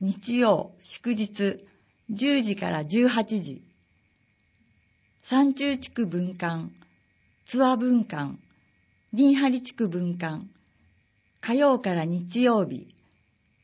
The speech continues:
十時から十七時。神立地区分館は、七月十八日土曜まで休館します。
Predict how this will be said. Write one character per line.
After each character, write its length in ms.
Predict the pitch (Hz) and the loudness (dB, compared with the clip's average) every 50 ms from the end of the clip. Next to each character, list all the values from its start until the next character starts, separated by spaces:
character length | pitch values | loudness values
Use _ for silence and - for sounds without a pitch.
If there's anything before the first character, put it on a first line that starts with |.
| _ - 214 | _ -12 -6
十 300 | 196 240 285 285 269 226 | -2 0 2 2 2 2
時 160 | 208 196 190 | 0 -2 -4
か 140 | - 156 151 | -4 -6 -6
ら 240 | 147 - - - _ _ _ _ - | -6 -8 -10 -12 _ _ _ _ -10
十 320 | 151 185 233 262 262 254 | -4 0 2 2 2 2
七 300 | 254 - - 240 233 185 | 0 -2 -4 -4 -4 -4
時。 220 | - - - - - _ _ _ _ _ _ - - _ _ _ _ _ _ _ _ _ _ _ _ _ _ _ _ _ _ _ _ - | -4 -8 -14 -18 -20 _ _ _ _ _ _ -20 -20 _ _ _ _ _ _ _ _ _ _ _ _ _ _ _ _ _ _ _ _ -6
神 300 | - 247 269 277 269 269 | 0 2 4 4 4 4
立 220 | 269 262 - 254 | 2 2 -2 -6
地 120 | - - - | -8 -6 -4
区 140 | - 262 | -2 -2
分 280 | 220 226 247 247 247 240 | 0 2 4 4 4 2
館 260 | - 175 160 151 147 | 2 -2 -4 -4 -6
は、 200 | 135 127 127 - - _ _ _ _ _ _ _ _ _ _ _ _ _ _ | -8 -8 -10 -12 -16 _ _ _ _ _ _ _ _ _ _ _ _ _ _
七 280 | - - - - 240 226 | -20 -12 -6 -4 -2 0
月 300 | 240 240 233 233 214 180 | 0 -2 -2 -2 -4 -2
十 220 | 202 226 240 247 | 0 0 0 0
八 320 | 247 226 226 220 - 214 | 0 -2 -4 -4 -2 0
日 440 | 214 208 202 196 - 175 180 - - - - - - | 0 0 0 -2 -4 -8 -8 -8 -10 -12 -18 -10 -4
土 160 | 185 208 214 | 0 2 4
曜 220 | 247 277 277 254 | 4 6 6 4
ま 160 | 214 185 165 147 | 4 2 0 -2
で 240 | 151 139 - - _ _ - | -4 -6 -8 -10 _ _ -10
休 260 | - - 247 254 247 | -4 0 0 0 2
館 220 | 247 240 226 233 | 2 2 2 2
し 160 | 214 - 202 208 | 0 0 -2 -2
ま 140 | 196 190 202 | -2 -2 -4
す。 200 | - - - | -8 -14 -20